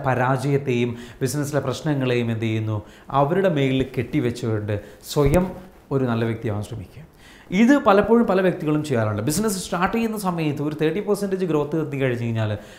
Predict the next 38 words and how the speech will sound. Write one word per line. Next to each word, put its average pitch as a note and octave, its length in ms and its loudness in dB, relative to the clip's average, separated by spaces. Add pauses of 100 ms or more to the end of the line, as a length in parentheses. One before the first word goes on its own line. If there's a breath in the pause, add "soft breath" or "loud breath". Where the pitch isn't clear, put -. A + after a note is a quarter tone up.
(120)
പിന്നീട് F3+ 200 0
ഇവർക്ക് E3+ 260 0
എന്ത് D3+ 120 -2
ചെയ്യും? C#3 180 -4
ഏതെങ്കിലും F3 400 0
രീതിയിൽ D#3 240 -2
ബിസിനസ്സിൽ C#3 320 -6
പരാജയം C3+ 400 -2
നേരിട്ട് B2 280 -4
കഴിഞ്ഞാൽ A2 440 -2 (260 loud breath)
ഇവർ C#3 100 0
സ്വാഭാവികമായിട്ടും C#3+ 840 0
അതിൽ C3+ 160 -2
നിന്ന് C#3+ 160 -2
പിന്തിരിഞ്ഞിട്ട് B2+ 440 -4
പറയും, A2+ 240 -2 (420 loud breath)
"ആ B2 100 6
business B2+ 400 -2
കൊള്ളാം, G2+ 440 -2
ആ B2+ 180 0
business B2+ 320 -6
പോരാ, G#2 300 -2 (220 loud breath)
അല്ലെങ്കിൽ B2 220 -2
അതിൻ്റെ C#3 220 -4
market B2 380 -6
down G#2+ 300 -4
ആണ്, G2 180 -4 (260 loud breath)
അല്ലെങ്കിൽ B2 240 -2
ഈ C#3 100 0
സംഭവങ്ങൾ A#2 460 -2
ശരിയല്ല" G#2 460 -4
എന്നുള്ള G3+ 240 4
രീതിയിൽ E3 260 2
പറഞ്ഞിട്ട് E3 320 -2
എന്ത് B2 100 -6
ചെയ്യും? A#2+ 180 0 (240 loud breath)
ബിസിനസ്സിൽ E3 500 2
നിന്ന് C3+ 200 -2